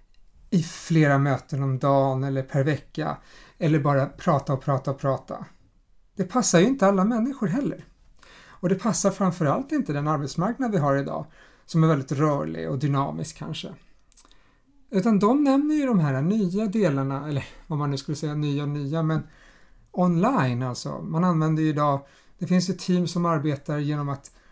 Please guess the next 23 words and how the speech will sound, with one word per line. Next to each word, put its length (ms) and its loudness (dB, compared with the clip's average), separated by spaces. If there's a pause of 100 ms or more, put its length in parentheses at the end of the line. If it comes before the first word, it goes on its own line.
(140)
göra 220 2
ett 120 -4
helt 400 -4 (380)
arbete 760 2
tillsammans 680 -2
utan 240 -2
att 100 -6
träffa 280 -2
varandra. 460 -2 (580)
Kanske 300 0
få 160 -2
fram 360 0
en 80 0
hel 220 -2 (220)
text 640 -6 (920)
genom 600 0 (320)
ett 160 -6
program 420 2
som 360 0
Google 580 -2 (480)
Documents 680 -2
till 140 -8
exempel. 440 -12